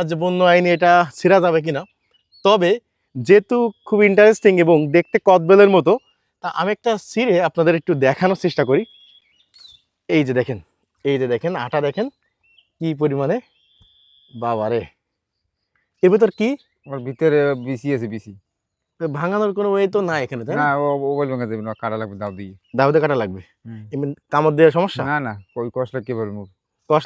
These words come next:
Speaker 1: লাগবে, তাই না? এতে দেখেন কাঁঠালের আঠার মতো এভাবে ফুটফুট করে পড়তেছে এবং জানি না যে এর ভিতরে কি আছে, যেহেতু কাটার কোনো ওয়ে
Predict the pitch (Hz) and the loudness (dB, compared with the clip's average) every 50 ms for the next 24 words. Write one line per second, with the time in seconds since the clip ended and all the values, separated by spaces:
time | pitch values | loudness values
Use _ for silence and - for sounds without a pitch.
0 | 165 151 131 120 120 127 156 190 254 - _ _ _ _ _ _ _ _ _ _ | 0 0 0 0 -4 -4 -4 -6 -8 -10 _ _ _ _ _ _ _ _ _ _
1 | _ _ _ _ _ _ _ _ - 143 156 151 160 156 175 156 117 107 - _ | _ _ _ _ _ _ _ _ -4 -2 2 4 4 4 4 0 -2 -4 -10 _
2 | _ - 175 156 156 - 196 208 202 208 214 220 226 226 - - _ 151 147 147 | _ 0 2 2 2 2 2 4 6 8 8 8 6 4 0 -2 _ 0 0 0
3 | - 185 214 220 214 214 202 156 139 156 202 285 339 - _ _ _ _ _ _ | 2 2 2 2 2 0 0 2 4 4 4 4 2 -4 _ _ _ _ _ _
4 | _ - 165 160 143 180 180 180 - - 202 196 - - 208 185 - 196 190 175 | _ 2 2 4 6 6 4 4 2 0 -2 -2 0 -4 -4 2 2 2 2 4
5 | 185 180 160 - 170 143 - 202 196 208 262 185 165 170 - _ _ _ _ _ | 2 2 4 4 2 2 4 4 4 6 4 4 2 -2 -8 _ _ _ _ _
6 | _ _ _ _ _ _ _ _ _ 117 123 151 180 202 240 254 262 254 226 247 | _ _ _ _ _ _ _ _ _ -2 0 2 2 4 4 4 4 4 6 6
7 | 247 196 147 160 175 165 214 220 220 185 - 175 170 160 147 - - 123 104 90 | 6 6 4 -2 2 6 6 6 6 4 2 2 4 4 4 2 -2 -6 -8 -8
8 | - _ _ _ _ _ 123 127 165 185 214 - _ - 156 156 - 175 170 - | -10 _ _ _ _ _ -4 -2 -2 -2 -2 -6 _ 2 2 2 2 0 0 0
9 | 196 202 196 180 185 202 | 0 2 4 6 4 6